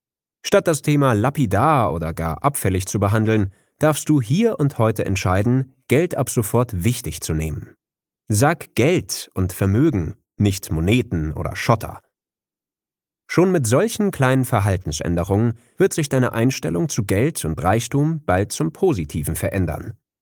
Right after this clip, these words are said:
Damit sich das auch beim Blick auf deinen Kontostand bemerkbar macht, stellen wir dir im nächsten Blink ein besonders wirksames Finanztool vor.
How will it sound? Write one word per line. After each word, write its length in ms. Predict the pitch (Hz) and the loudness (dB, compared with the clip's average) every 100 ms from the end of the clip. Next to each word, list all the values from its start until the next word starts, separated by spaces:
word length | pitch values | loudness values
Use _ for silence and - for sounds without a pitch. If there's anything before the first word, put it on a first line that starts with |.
| _ _ | _ _
Damit 240 | 156 202 | 2 2
sich 140 | - 180 | 0 -2
das 160 | 139 | 0
auch 160 | - 120 | 0 2
beim 220 | 117 101 | 2 2
Blick 280 | 95 185 - | 2 -2 -2
auf 160 | 113 - | -4 0
deinen 240 | 95 90 | 0 0
Kontostand 680 | 92 208 - - 92 98 - | 0 0 -2 -2 -2 -2 -2
bemerkbar 440 | 107 107 104 110 | 0 0 0 0
macht, 240 | 113 107 - _ _ _ | 2 0 -6 _ _ _
stellen 380 | - 214 214 180 | 2 4 4 4
wir 80 | |
dir 160 | 147 135 | 2 2
im 140 | 98 | 2
nächsten 400 | 95 95 95 127 | 2 2 0 0
Blink 340 | 120 160 170 - | 2 2 -2 -2
ein 160 | 151 170 | 0 2
besonders 600 | 156 127 120 82 67 - | 4 4 4 0 -6 0
wirksames 500 | 95 76 85 78 - | 0 0 -2 -2 0
Finanztool 600 | 107 104 95 - - 80 | 2 2 2 -4 -6 -6
vor. 360 | - 80 - | -2 -4 -4